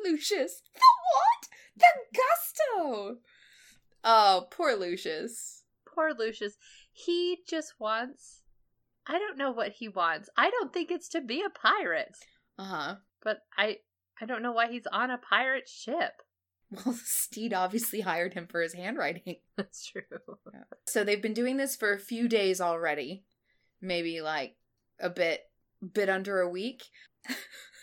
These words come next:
Speaker 1: You, Emily, you freaked out when Ivan was demonstrating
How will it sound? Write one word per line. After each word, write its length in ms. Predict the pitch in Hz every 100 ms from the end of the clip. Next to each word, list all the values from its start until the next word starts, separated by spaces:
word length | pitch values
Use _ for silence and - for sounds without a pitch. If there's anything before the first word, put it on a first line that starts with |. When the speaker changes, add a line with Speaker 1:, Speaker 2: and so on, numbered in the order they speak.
| - -
Speaker 1:
You, 320 | 208 214 311 294
Emily, 360 | 226 214 208
you 180 | 208 285
freaked 340 | 302 262 240 277
out 300 | 202 196 -
when 220 | 190 185
Ivan 520 | - 202 214 208 180 175 - - _
was 180 | 220 208
demonstrating 720 | 190 196 220 208 185 185